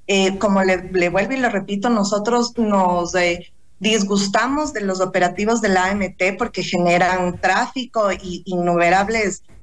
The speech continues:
eh, condiciones que nos hacen demorarnos más, pero, eh, por esto es, porque justamente estas vías,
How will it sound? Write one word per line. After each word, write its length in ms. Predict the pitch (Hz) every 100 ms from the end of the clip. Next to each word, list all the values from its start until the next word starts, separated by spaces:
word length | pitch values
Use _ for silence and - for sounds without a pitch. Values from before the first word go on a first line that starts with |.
| -
eh, 240 | 202 185 185
condiciones 760 | 190 185 185 - 240 254 262
que 100 | -
nos 280 | 196 170 160
hacen 480 | 180 196 247 226 208
demorarnos 640 | 175 180 185 208 240 240
más, 260 | 226 226 - -
pero, 480 | 214 208 233 302 294 - - -
eh, 240 | - 196 190 -
por 180 | 214 202
esto 340 | 254 302 -
es, 380 | 269 349 - - - -
porque 280 | 214 202
justamente 680 | 196 196 277 - 302 262 262
estas 300 | 285 - 226
vías, 640 | 202 214 254 247 - - -